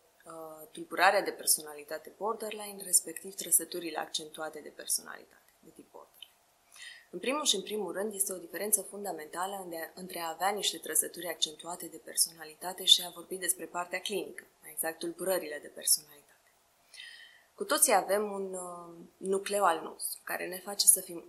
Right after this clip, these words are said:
unici și, uh, diferiți unii față de ceilalți. Acest nucleu al personalității se formează în, am putea spune, în primii ani de viață, prin, uh, prisma, uh, lucrurilor pe care le învățăm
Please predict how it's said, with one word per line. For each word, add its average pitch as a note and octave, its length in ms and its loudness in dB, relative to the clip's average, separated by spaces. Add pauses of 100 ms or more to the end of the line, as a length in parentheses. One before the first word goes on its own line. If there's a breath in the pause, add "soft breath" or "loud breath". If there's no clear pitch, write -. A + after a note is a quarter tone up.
unici A3 280 -4
și, F#3+ 600 8
uh, F3+ 320 -18
diferiți F3+ 640 -2
unii F3 140 -12
față D3+ 320 -2
de - 100 -10
ceilalți. - 560 -2 (600 loud breath)
Acest A3 280 2
nucleu A3+ 260 0
al A#3 100 6
personalității E3+ 840 2
se F#3+ 140 0
formează G3 580 0 (120)
în, F3+ 100 -12 (720)
am F3+ 160 -8
putea F#3+ 220 -6
spune, F#3+ 220 4
în E3 60 -4
primii E3+ 260 -6
ani D3 100 -4
de C#3 120 -12
viață, - 360 -6
prin, D#3+ 220 -16 (120)
uh, D#3 120 -18
prisma, F3 420 0 (480 loud breath)
uh, D#3+ 100 -12 (440)
lucrurilor F3+ 640 -6
pe D#3+ 140 -6
care D#3+ 240 -4
le D#3 240 -10
învățăm A3+ 520 -2